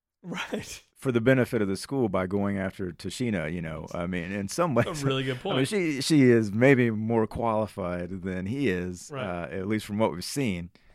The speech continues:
Speaker 2: Uh, I, maybe that's just a product of the era. We'll see. But
Speaker 1: Well, they're both
Speaker 2: uh,
Speaker 1: exactly the same age,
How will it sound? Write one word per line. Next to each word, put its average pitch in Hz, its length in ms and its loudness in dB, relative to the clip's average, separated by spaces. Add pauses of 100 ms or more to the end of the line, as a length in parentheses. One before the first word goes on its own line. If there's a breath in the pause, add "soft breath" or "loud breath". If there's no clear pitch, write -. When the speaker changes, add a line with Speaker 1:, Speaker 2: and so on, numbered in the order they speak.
(540 soft breath)
Speaker 2:
Uh, 95 280 -4 (160)
I, 101 220 -4 (240)
maybe 92 200 -4
that's 80 160 -8
just - 140 -14
a - 40 -20
product 80 400 -8
of 80 60 -8
the 87 140 -8
era. 123 380 4 (180)
We'll 107 120 -12
see. 104 380 0 (640 soft breath)
But 92 320 -6 (220)
Speaker 1:
Well, 147 80 -12
they're 151 100 -4
both 240 220 2
Speaker 2:
uh, 208 40 0
Speaker 1:
exactly 170 540 -2
the 202 140 -4
same 180 280 -8
age, 123 460 -6